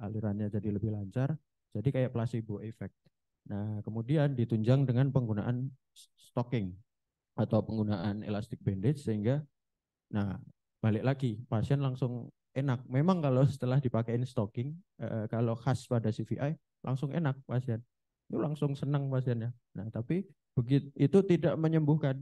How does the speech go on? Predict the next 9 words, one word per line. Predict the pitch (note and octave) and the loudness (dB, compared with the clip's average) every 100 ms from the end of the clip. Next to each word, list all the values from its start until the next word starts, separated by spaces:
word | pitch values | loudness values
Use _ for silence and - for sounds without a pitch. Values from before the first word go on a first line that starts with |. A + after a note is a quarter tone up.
| C#3 | -4
dia | B2 C#3+ | 2 4
hanya | C3 C3 | 4 2
menghambat | C3+ C#3 C#3 C3+ G#2 F#2+ A#2 B2+ _ _ - | -2 0 -2 -2 -4 -2 -2 -4 _ _ -6
kondisi, | A#2 G#2+ G2+ B2+ C#3+ C3+ | -4 -4 -4 -2 -2 -2
misalkan | A2 A#2 A#2+ A#2+ | -2 2 2 2
datang | G#2 B2+ B2+ | 2 2 0
dengan | B2 A2+ A#2 | 0 0 2
C | A#2+ | 2
tiga, | B2 A#2+ C3+ E3+ | 2 4 2 2